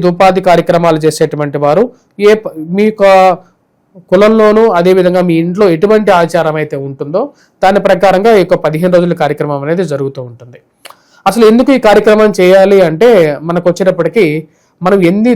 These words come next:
దానాదులు చేసినప్పటికీ కూడా మన యొక్క పూర్వీకుల యొక్క, ఎవరైతే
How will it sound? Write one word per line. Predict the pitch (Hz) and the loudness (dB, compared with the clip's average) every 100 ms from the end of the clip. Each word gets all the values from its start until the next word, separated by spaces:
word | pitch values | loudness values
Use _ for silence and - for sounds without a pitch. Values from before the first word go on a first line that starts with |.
| 180 | 2
దానాదులు | 185 214 220 214 196 | 2 4 2 2 2
చేసినప్పటికీ | 185 185 170 170 160 151 | 0 -4 -6 -8 -8 -8
కూడా | 143 160 208 180 | -4 -2 -2 -2
మన | 190 | 0
యొక్క | 196 196 170 175 185 - _ _ _ _ | 0 2 2 2 0 -8 _ _ _ _
పూర్వీకుల | 202 247 247 262 254 240 226 | 0 2 2 0 2 4 4
యొక్క, | 202 - 214 180 175 - _ _ _ _ _ _ _ _ _ - | 2 2 4 4 2 -2 _ _ _ _ _ _ _ _ _ -4
ఎవరైతే | 170 185 190 | 0 2 2